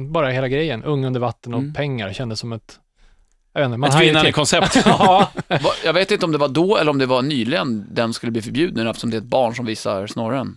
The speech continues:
Speaker 2: Ja, det, man kan ju hoppas på att det var då, om den skulle bli förbjuden tjugo år senare.
Speaker 3: Ja,
Speaker 2: Vilket
Speaker 3: men,
Speaker 2: konstigt.
Speaker 3: ja,
Speaker 1: Säg
Speaker 3: men det
Speaker 1: inte
Speaker 3: är
Speaker 1: det.
Speaker 3: ju
Speaker 1: De
Speaker 3: U S A,
Speaker 1: censurerar ju
Speaker 3: ja, ja.
Speaker 1: allt
Speaker 2: Ja,
Speaker 1: i
Speaker 2: i och för sig.
Speaker 1: efterhand nu också.
Speaker 3: Herregud.
Speaker 2: Ja,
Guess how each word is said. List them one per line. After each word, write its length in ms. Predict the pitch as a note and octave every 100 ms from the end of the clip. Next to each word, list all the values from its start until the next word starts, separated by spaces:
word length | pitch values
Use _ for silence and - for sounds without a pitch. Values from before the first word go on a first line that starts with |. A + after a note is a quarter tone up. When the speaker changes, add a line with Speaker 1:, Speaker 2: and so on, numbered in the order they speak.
| _
Speaker 2:
Ja, 60 | -
det, 120 | C3+ C3+ C#3+ - C3+
man 120 | C3+
kan 100 | C#3+
ju 40 |
hoppas 260 | C#3 - D3+
på 80 | C3+
att 60 |
det 40 | A#2+
var 80 | A#2
då, 260 | D3 C3
om 100 | A2
den 80 | A2
skulle 140 | G#2+ A#2+
bli 120 | A2+
förbjuden 460 | A#2+ A#2+ C3+ C3
tjugo 280 | A2+ C3 A#2
år 40 | A2
senare. 380 | B2+ A2+ B2+ B2+
Speaker 3:
Ja, 240 | D3+ F3+
Speaker 2:
Vilket 160 | F3 E3+
Speaker 3:
men, 100 | -
Speaker 2:
konstigt. 100 | F3
Speaker 3:
ja, 60 |
Speaker 1:
Säg 60 | E3
Speaker 3:
men 80 | D3
det 60 |
Speaker 1:
inte 120 | C3 D3
Speaker 3:
är 40 |
Speaker 1:
det. 40 | C#3
Speaker 3:
ju 40 |
Speaker 1:
De 40 |
Speaker 3:
U 40 | A#2+
S 120 | D#3
A, 40 |
Speaker 1:
censurerar 280 | B2+ A2 C3+
ju 40 | B2
Speaker 3:
ja, 0 |
ja. 60 |
Speaker 1:
allt 140 | D3 F3+
Speaker 2:
Ja, 140 | B2
Speaker 1:
i 40 | C#3+
Speaker 2:
i 40 |
och 40 |
för 40 | B2+
sig. 100 | C#3+
Speaker 1:
efterhand 200 | C3 B2+
nu 220 | B2+ -
också. 120 | A2+
Speaker 3:
Herregud. 220 | G#2+ G#2+ - - -
Speaker 2:
Ja, 160 | C#3+